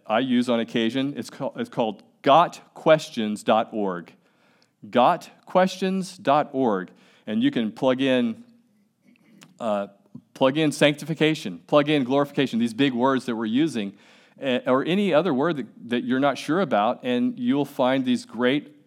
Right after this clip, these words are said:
short, concise articles that, that talk about these things that you can learn a little bit about. And of course, pray. Pray, "Lord, give me insight into this area,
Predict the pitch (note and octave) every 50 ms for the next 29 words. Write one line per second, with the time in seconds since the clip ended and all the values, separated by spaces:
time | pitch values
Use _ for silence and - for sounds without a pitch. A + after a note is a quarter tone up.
0 | _ _ _ _ _ - - - - C#3+ C#3 D3+ E3 - - - D#3 - - C3
1 | A#2+ C3+ C#3+ - - A2 A2 A2 A#2 A#2 - B2+ C#3+ D3 D3 - B2 A#2 - -
2 | - - - _ - C#3 C#3 - - D#3 C#3+ C#3+ D3+ D3 D#3+ C3+ B2+ A2+ A2+ A#2
3 | - A#2 A#2 - - A2 G#2 A2 A#2 A#2 - B2 A#2 A#2 A#2+ - B2+ B2 A#2 A2+
4 | A2 A2+ A#2+ B2 B2 B2 - - - - _ - A2+ A2+ A2+ A#2 A#2 B2 A#2 B2+
5 | A#2 A#2 A#2 C#3 C#3+ C3 A2 - C#3 C3 C3 C3 B2 - - G#3 F3+ - - -
6 | - G3+ G#3 A3+ G#3 C#3+ F#2+ - - - _ _ _ _ _ _ _ _ _ _
7 | _ _ _ _ _ _ _ _ _ - - E3 F3 E3+ B2 A#2 A#2+ B2+ D#3+ F3+
8 | F3+ E3+ D3+ - - - D3+ D#3 D#3 D#3 D#3 D#3+ D#3+ D3+ C#3+ D3 - _ - C#3
9 | C#3 C#3+ C#3 C#3+ - - A#2+ G2+ F#2 F#2 - - - A#2 A2+ A2 G#2 - - A#2
10 | G#2 G2 F#2+ - _ _ _ _ _ _ _ _ _ _ _ _ _ _ _ _
11 | - F2+ G#2 A#2+ A#2 A2+ - - A#2+ G#2 G#2 G#2+ G#2+ G#2+ G2+ F#2+ F2 E2+ F2